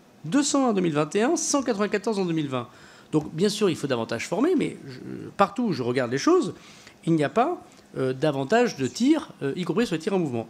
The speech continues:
Et je regarde police et gendarmerie, c'est les mêmes tendances. À ce titre, je voudrais ainsi non pas corriger, mais compléter ce qui vous a pu être dit, euh, ici. Il y a eu deux cent deux tirs pour la police nationale en mouvement, cinquante-trois pour la gendarmerie. En deux mille vingt-deux, c'est cent trente-huit tirs pour la police nationale en mouvement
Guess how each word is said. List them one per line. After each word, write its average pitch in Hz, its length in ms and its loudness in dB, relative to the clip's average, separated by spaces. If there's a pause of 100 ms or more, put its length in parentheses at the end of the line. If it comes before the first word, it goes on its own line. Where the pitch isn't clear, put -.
Et 180 60 0
je 202 60 0
regarde 233 220 2
police 226 280 0
et - 20 0
gendarmerie, 165 500 2
c'est 185 140 -6
les 196 80 4
mêmes 285 200 4
tendances. 285 520 0 (440)
À 117 60 -12
ce 143 140 -6
titre, 135 340 -2
je 107 120 -6
voudrais 127 340 0
ainsi 117 260 -2
non 127 160 0
pas 120 160 -2
corriger, 254 400 2
mais 175 120 2
compléter 143 520 -4 (220)
ce - 80 -14
qui 139 160 -6
vous 127 160 -2
a 117 60 0
pu 147 160 -4
être 127 220 -4
dit, 123 280 -6
euh, - 120 -8
ici. 269 340 4 (420)
Il 170 80 6
y - 20 8
a 180 40 6
eu - 20 2
deux 302 160 6
cent 294 200 4
deux 247 120 2
tirs 240 260 4
pour 151 120 -2
la 135 80 2
police 151 260 0
nationale 139 380 2
en 131 40 2
mouvement, 180 320 4
cinquante-trois 247 580 0
pour 147 100 -4
la 131 80 -2
gendarmerie. 127 560 0 (340)
En 143 100 -2
deux 175 80 2
mille 170 120 2
vingt-deux, 196 220 2
c'est 196 140 -8
cent 277 160 2
trente-huit 226 380 -2
tirs 208 320 0 (460)
pour 156 60 -2
la 143 100 2
police 156 240 -2
nationale 143 280 0
en - 20 0
mouvement 180 420 0